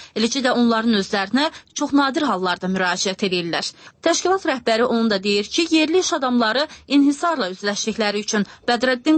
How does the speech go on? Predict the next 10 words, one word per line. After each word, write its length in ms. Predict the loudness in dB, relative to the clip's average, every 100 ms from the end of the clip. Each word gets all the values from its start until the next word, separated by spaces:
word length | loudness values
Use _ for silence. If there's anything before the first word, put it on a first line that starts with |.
| 4
Quliyev 240 | 2 0 -2
kimi 160 | -4
profillərini 640 | 0 -2 0 -2 -2 0 0 0
dəyişirlərsə, 800 | 0 0 2 2 0 2 0 0 -8 -16 _
xarici 400 | 0 0 2 2
investorları 640 | 2 0 -2 -2 -2 -2
Azərbaycandan 640 | -2 0 0 0 0 0 -2
qaçaq 320 | -4 -4 -4
salan 320 | -2 -2 -2
səbəbsə 540 | -2 -2 -2 0 -2